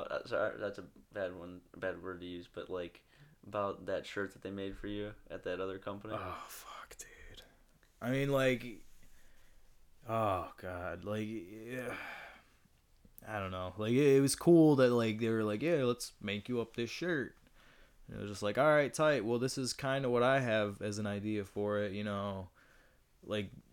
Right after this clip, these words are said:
Speaker 2: an idea of what I had for it is, like, the shirts that I had my chick pretty much design.
Speaker 1: Yeah.
Speaker 2: And, oh my God, like, they just, "All right, well, we'll, what do you want, white? All right, well, we'll do it in gray."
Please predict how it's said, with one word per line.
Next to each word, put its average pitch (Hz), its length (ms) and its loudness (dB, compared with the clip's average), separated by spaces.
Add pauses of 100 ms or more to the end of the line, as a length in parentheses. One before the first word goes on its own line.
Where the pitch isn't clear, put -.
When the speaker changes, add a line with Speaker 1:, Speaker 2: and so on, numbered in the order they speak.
(200)
Speaker 2:
an 131 120 -2
idea 120 440 4
of 113 140 4
what 113 140 4
I 107 80 4
had 107 280 2
for 101 240 0
it 95 60 0
is, 95 160 -4
like, 92 240 -2
the 104 60 -6
shirts 101 540 -4
that 95 340 0 (420)
I 95 140 -4
had 92 480 -2 (180)
my 92 160 -4
chick - 460 -4
pretty 95 180 -6
much 90 300 -10
design. 87 640 -12 (160)
Speaker 1:
Yeah. 101 240 0 (160)
Speaker 2:
And, 95 680 -4 (1400)
oh 101 400 -8
my 87 120 -14
God, 95 440 -4
like, 90 200 -10
they 92 100 -4
just, - 320 -10 (160)
"All 123 120 4
right, 123 120 4
well, 120 160 2
we'll, 131 300 2 (560)
what 139 120 2
do 127 60 6
you 127 80 6
want, 110 220 2
white? 151 400 6
All 127 100 2
right, 127 80 4
well, 127 120 2
we'll 127 120 2
do 135 200 0
it 117 100 0
in 113 100 -2
gray." 117 480 2